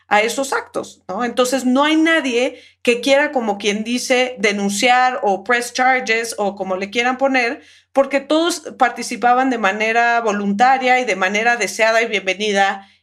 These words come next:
en esas prácticas. Entonces, es muy interesante porque, eh,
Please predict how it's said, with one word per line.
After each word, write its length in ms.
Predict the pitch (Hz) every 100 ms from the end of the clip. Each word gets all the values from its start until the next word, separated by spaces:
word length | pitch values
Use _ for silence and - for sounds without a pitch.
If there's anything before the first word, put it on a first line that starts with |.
| _
en 160 | 214 220
esas 280 | 233 254
prácticas. 640 | 247 185 - 214 - - - _ - - _ -
Entonces, 540 | 277 330 339 330 311
es 140 | - 285
muy 160 | 320
interesante 600 | 320 311 302 302 277 254 214
porque, 460 | 233 233 226 180 -
eh, 500 | 233 226 233 226